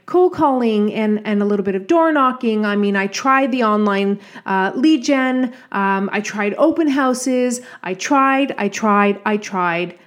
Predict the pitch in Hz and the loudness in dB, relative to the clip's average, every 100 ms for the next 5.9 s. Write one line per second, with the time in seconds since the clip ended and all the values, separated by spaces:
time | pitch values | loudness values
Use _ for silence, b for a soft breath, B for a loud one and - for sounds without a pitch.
0 | b - 214 185 165 185 190 196 269 294 | b -6 -4 -4 -6 -6 -6 -6 -4 -4
1 | - - - - _ _ _ _ _ _ | -6 -12 -14 -20 _ _ _ _ _ _
2 | _ _ _ - 175 175 180 202 202 208 | _ _ _ -10 -8 -6 -6 -2 0 0
3 | 233 320 - b b b b b b _ | 0 -2 -4 b b b b b b _
4 | _ _ _ _ 220 277 262 349 392 359 | _ _ _ _ -2 0 2 0 0 -2
5 | - 294 262 226 226 - 196 196 | -2 -2 0 -2 -2 -2 0 0